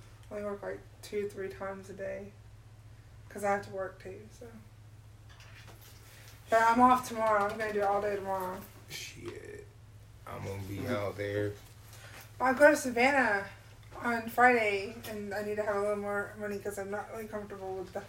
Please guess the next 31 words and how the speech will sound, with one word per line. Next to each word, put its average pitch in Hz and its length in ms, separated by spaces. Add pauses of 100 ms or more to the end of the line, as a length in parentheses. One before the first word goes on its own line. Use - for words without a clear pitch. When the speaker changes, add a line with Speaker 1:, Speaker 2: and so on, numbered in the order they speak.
Speaker 1:
the 208 100
amount 190 260
we 190 60
have, 185 200 (220)
so. 196 120 (2500)
Speaker 3:
I 123 40
still 123 200
remember 110 560 (340)
that. 123 60 (160)
Uh, 113 40
Speaker 2:
Shit. 101 400 (360)
Speaker 3:
I - 100
think 139 140
it 120 40
was, - 180 (180)
I 127 80
think 151 220
it - 20
was 123 100
after 113 240
last 117 400
Monday. 131 340 (360)
Yeah, 123 140 (100)
we 123 140
were 123 260
at, - 100
we 123 120
did 123 300
dash 120 280
for, - 160
like, 104 180